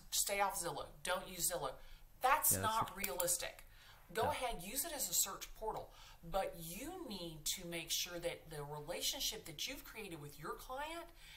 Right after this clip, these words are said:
Speaker 1: is that they're coming to you to verify the information.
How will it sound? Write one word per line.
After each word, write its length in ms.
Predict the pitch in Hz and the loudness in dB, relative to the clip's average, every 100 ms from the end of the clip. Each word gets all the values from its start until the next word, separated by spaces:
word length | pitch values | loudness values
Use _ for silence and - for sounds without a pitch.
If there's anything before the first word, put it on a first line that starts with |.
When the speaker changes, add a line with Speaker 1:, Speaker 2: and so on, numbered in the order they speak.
| - 220 | -10 0
Speaker 1:
is 180 | 220 | 4
that 200 | 214 202 - - 165 | 4 2 -4 -12 -6
they're 180 | 170 262 | 2 2
coming 340 | 277 285 233 202 | 2 -4 -4 -2
to 180 | - | -2
you 440 | 147 156 220 277 320 - | -4 -8 -6 -8 -10 -10
to 120 | 269 | -6
verify 460 | 262 247 262 262 262 | -2 0 0 0 -2
the 160 | 254 | -2
information. 560 | 254 254 240 240 - | -8 -6 -6 -2 0